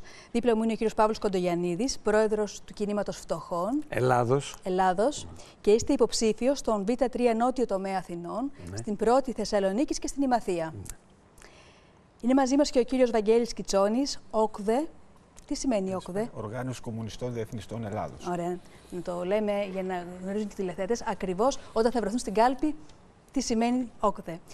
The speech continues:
Speaker 1: Είστε υποψήφιος, λοιπόν, βουλευτής στον Β τρία Νότιο Τομέα Αθηνών.
Speaker 3: Ακριβώς.
Speaker 1: Μαζί μας είναι και ο κύριος Δημήτρης Πολιτόπουλος, από τους Οικολόγους Πράσινους, Πράσινη Ενότητα, πρόεδρος του κόμματος, και είστε υποψήφιος βουλευτής στην πρώτη περιφέρεια του Πειραιά,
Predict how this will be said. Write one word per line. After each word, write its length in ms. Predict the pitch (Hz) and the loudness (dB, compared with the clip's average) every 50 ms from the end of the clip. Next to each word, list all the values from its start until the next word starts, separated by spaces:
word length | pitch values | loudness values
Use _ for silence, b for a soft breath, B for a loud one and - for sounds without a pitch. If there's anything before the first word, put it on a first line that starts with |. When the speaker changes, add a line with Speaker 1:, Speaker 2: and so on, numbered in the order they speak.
| B B | B B
Speaker 1:
Είστε 200 | - 233 - - | -2 0 0 2
υποψήφιος, 380 | 262 - 220 - - 269 - 254 | 2 2 2 2 0 0 0 0
λοιπόν, 220 | 220 - 240 240 | 0 0 0 2
βουλευτής 540 | 220 233 208 190 180 - - 233 269 302 277 | 2 2 2 0 0 -2 -2 -2 0 0 -2
στον 240 | - - 247 220 196 | -2 -2 -2 -2 0
Β 40 | 208 247 233 254 226 220 - - - | -2 0 0 0 0 -2 -4 -8 -4
τρία 380 | - 208 214 214 233 285 294 226 220 | 0 2 2 4 4 2 2 0 0
Νότιο 360 | 226 240 262 254 254 247 220 208 | 0 0 0 0 2 2 2 2
Τομέα 380 | 214 196 196 226 277 320 302 - | 2 0 -2 0 -2 -2 -4 -4
Αθηνών. 500 | 254 233 - 220 202 180 165 156 147 165 - - | -6 -4 -2 -2 -2 0 -2 -2 -6 -10 -14 -16
Speaker 3:
Ακριβώς. 460 | 110 - 113 107 95 101 92 - - B B B B B B B B B B - | -14 -12 -10 -8 -8 -8 -10 -10 -14 B B B B B B B B B B -2
Speaker 1:
Μαζί 220 | 202 196 202 262 | 0 0 2 2
μας 160 | 277 262 - | 2 2 2
είναι 120 | 277 269 269 | 0 0 0
και 80 | 247 | 0
ο 20 | 226 | 0
κύριος 240 | - 254 262 254 | 0 2 2 2
Δημήτρης 320 | 220 233 226 240 233 240 - | 2 2 0 0 0 0 2
Πολιτόπουλος, 800 | - 226 208 190 - 202 196 185 185 - 208 233 269 269 - 247 | 2 2 2 2 2 0 0 0 0 0 2 2 2 2 0 -2
από 220 | 220 233 220 202 | -2 -2 -2 -2
τους 180 | - 208 190 - | -2 -4 -4 -4
Οικολόγους 500 | - - 202 202 214 226 220 220 - - | -2 0 2 4 4 2 2 0 -4 -2
Πράσινους, 520 | - 202 208 208 202 - - 214 202 - | 2 2 4 4 2 0 -2 -6 -6 -4
Πράσινη 500 | - 208 202 214 220 220 - - 202 196 190 | -2 2 4 4 4 2 0 -2 -2 -2 -2
Ενότητα, 640 | 180 180 180 175 170 - 175 - - 233 277 294 - B B B B B B B - - | -4 -4 -4 -6 -6 -8 -6 0 2 2 2 2 -2 B B B B B B B -8 -2
πρόεδρος 540 | 196 196 220 226 214 180 180 185 165 - - | 2 4 6 6 6 4 0 -2 -2 -4 -6
του 140 | - 160 - | -10 -6 -2
κόμματος, 580 | - 180 180 180 185 185 - 254 277 285 - B B B B | 0 0 2 2 0 0 2 2 0 0 0 B B B B
και 80 | - 240 | -2 -2
είστε 140 | 233 - 277 | 0 0 2
υποψήφιος 420 | 220 220 - - 254 233 269 240 | 2 0 0 0 -2 -2 -2 -2
βουλευτής 440 | 202 208 202 180 - - - 240 247 | 0 0 -2 -2 -2 -4 -6 -6 -4
στην 140 | - 240 196 | -4 -2 2
πρώτη 300 | 214 220 240 262 269 233 | 2 4 4 2 0 0
περιφέρεια 600 | - 214 202 190 - - 220 214 214 226 214 214 | 0 0 0 0 0 2 2 4 4 4 2 2
του 180 | - 233 208 | -2 -6 -4
Πειραιά, 500 | - 202 185 170 175 170 170 185 226 269 | -2 -2 0 0 0 0 0 0 0 -2